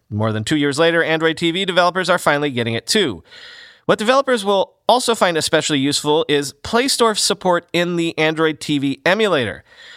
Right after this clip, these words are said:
This will make it easier to test Android T V projects and features like subscriptions in the emulator without having to deploy anything on a real device. Google has also added pin code purchasing in an attempt to ease the friction of buying content on Android T V,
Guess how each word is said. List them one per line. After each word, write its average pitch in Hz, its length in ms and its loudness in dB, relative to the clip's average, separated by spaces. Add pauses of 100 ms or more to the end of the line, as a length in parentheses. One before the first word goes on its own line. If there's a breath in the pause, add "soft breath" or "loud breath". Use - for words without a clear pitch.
This - 180 -4
will 120 60 0
make 120 160 0
it 113 100 -4
easier 143 260 0
to 123 120 -2
test 143 300 -2
Android 139 280 -2
T 147 100 -2
V 127 120 -2
projects 147 400 -2
and 113 120 -4
features 196 400 -2
like 131 200 -2
subscriptions 170 640 -2
in 190 200 -2
the 196 120 0
emulator 160 420 0
without 143 300 0
having 143 240 -2
to 143 100 -2
deploy 123 360 -2
anything 123 420 -4
on 113 160 -2
a 113 40 -2
real 107 200 -2
device. 113 580 -2 (520 loud breath)
Google 123 220 -2
has 123 160 -2
also 127 260 0
added 113 340 -2
pin 208 260 0
code 208 280 0
purchasing 196 500 -2
in 175 80 -2
an 180 100 0
attempt 190 460 -4
to 180 300 -2
ease 175 340 -4
the 165 100 -2
friction 170 400 0
of 139 160 0
buying 156 220 2
content 156 420 0
on 147 140 0
Android 151 360 -2
T 156 120 -2
V, 151 240 -2